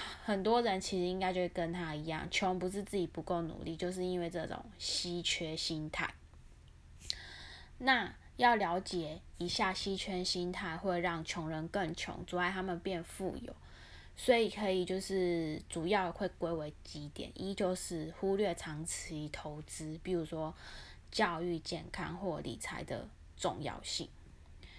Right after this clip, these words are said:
比如说你钱很少，你觉得不用理财，我觉得存两千块还是要理财啊。选-，还有，还有选择工作，他比如说他拥有稀缺性，比-，比如说眼前有两份工作，一份是像我以前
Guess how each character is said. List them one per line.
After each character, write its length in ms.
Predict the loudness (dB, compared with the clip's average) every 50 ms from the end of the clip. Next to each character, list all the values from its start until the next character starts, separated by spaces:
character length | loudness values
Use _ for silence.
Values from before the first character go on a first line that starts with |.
| -16 -16 -4 0
比 80 | 2
如 100 | 2 4
说 180 | 4 4 2 2
你 160 | 4 2 0
钱 360 | 0 0 0 0 0 -2 -2
很 260 | -2 -2 -2 -2 -2
少， 400 | -2 -2 -2 -2 -2 -4 -6 -8 -8 -6
你 100 | -6 -4
觉 140 | 0 2 2
得 80 | 2
不 160 | 2 2 2 4
用 240 | 4 4 2 0
理 160 | -4 -6 -8 -8
财， 140 | -10 -12 -8 -2
我 160 | 0 0 2
觉 120 | 2 4 2
得 80 | 2
存 240 | 2 0 -2 -2 0 0
两 200 | 0 -2 -2 -2
千 220 | -2 -2 -2 -2
块 160 | -2 0 0
还 140 | -2 -2 -2
是 160 | -4 -4 -4
要 120 | -2 -2 -2
理 180 | -4 -4 -8 -8
财 180 | -8 -8 -8 -8
啊。 200 | -10 -10 -12 -14 -14 -16 -16 -14 -14 -14 -14 -14 -10 -2
选-， 180 | 2 2 2
还 220 | 2 6 8 8 10
有， 180 | 10 10 8 4
还 220 | 0 0 2 4
有 140 | 4 6 4
选 260 | 2 0 0 -2 -2
择 200 | -2 -2 -4 -2
工 280 | 0 0 0 0 0 -2 -4
作， 280 | -4 -4 -4 -4 -6 -8 -14 -18 -18 -18 -18 -18 -18 -18 -18 -18 -18 -18 -12
他 180 | 0 2 4 4
比 140 | 4 4 2
如 140 | 2 2
说 280 | 2 2 2 2 2 2 0
他 180 | 0 0 2
拥 180 | 2 2 0 0
有 80 | -2 -2
稀 240 | -2 -2 0 0
缺 220 | 0 0 -2 -2 -2
性， 260 | -2 -2 -4 -4 -2 -2
比-， 120 | -2 -2 -2 -2 -2
比 80 | 0 2
如 100 | 2 2
说 160 | 4 2 2
眼 220 | 2 2 0 -2
前 200 | -2 -4 -4 -4
有 120 | -2 -2 -2
两 180 | -4 -4 -6 -4
份 220 | -4 -4 -4 -4
工 220 | -4 -6 -4 -4 -6
作， 220 | -4 -4 -4 -4 -4
一 140 | -4 -6
份 320 | -4 -2 -2 -2 -2 -2 -4
是 400 | -6 -6 -6 -6 -6 -6 -8 -10 -10 -12 -14 -8
像 200 | -2 -2 0 0
我 120 | 0 -2 -4
以 20 |
前 240 | -6 -6 -6 -6